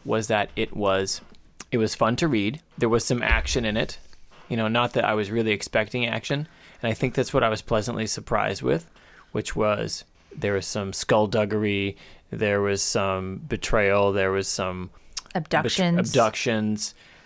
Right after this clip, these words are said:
Speaker 1: Um, there was a
Speaker 2: Double crossing.
Speaker 1: rescue, and then you had the heroine. And then when she was, she was trapped at the end with, uh, the priest, and you had this kind of, it switched tones into this kind of comedy of errors with, with the priest. It got to be really
Speaker 2: It was pretty heavy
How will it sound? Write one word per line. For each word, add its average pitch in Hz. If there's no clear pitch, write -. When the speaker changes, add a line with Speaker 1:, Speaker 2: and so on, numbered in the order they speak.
Speaker 1:
Um, 101
there 196
was 180
a 190
Speaker 2:
Double 214
crossing. 175
Speaker 1:
rescue, 165
and 113
then 113
you 113
had 107
the 107
heroine. 110
And 123
then 120
when 120
she -
was, 107
she -
was 101
trapped 113
at 113
the 113
end 107
with, 92
uh, 98
the -
priest, 135
and 107
you 107
had 110
this 110
kind 110
of, -
it 135
switched -
tones 127
into 110
this 110
kind 107
of -
comedy 117
of 98
errors 98
with, 107
with 113
the 107
priest. 104
It 127
got 135
to 131
be 123
really 110
Speaker 2:
It 202
was 196
pretty 302
heavy 240